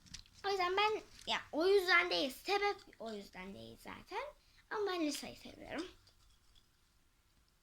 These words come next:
Yere düştü, hadi kısmet olsun. Hep kısmet, kısmet, kısmet.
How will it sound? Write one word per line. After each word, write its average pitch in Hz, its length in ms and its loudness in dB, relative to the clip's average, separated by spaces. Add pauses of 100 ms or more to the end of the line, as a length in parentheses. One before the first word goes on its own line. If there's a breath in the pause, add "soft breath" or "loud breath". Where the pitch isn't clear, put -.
(840)
Yere 233 260 -8
düştü, - 260 -12
hadi - 180 -18
kısmet - 440 -16
olsun. - 380 -16 (480 loud breath)
Hep 294 180 -6
kısmet, 254 440 -4
kısmet, - 500 -10
kısmet. - 640 -12